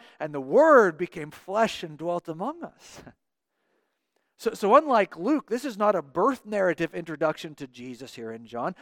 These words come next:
Unlike Matthew, this isn't a, a human lineage traced back to Abraham kind of introduction to John.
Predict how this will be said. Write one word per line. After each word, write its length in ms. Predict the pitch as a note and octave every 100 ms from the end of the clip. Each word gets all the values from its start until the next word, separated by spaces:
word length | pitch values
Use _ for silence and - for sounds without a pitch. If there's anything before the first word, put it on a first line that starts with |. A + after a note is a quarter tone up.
| -
Unlike 300 | B3+ A#3 E3
Matthew, 420 | F#3 C4 C#4 G#3
this 200 | F#3 G#3
isn't 200 | D4 B3+
a, 120 | F#3+ - - -
a 80 | D#3
human 500 | - C4+ B3+ G3+ E3+
lineage 520 | A3+ C#4 F#3+ E3 -
traced 340 | - G3+ -
back 240 | G3 F#3+ -
to 180 | -
Abraham 600 | E3 C4+ C4 G#3+ F#3+ C3 G#2+ _ _
kind 220 | - F#3+
of 80 | E3+
introduction 600 | F3 D#3 C#3 C#3 - C3+
to 100 | B2
John. 300 | B2 C3 E3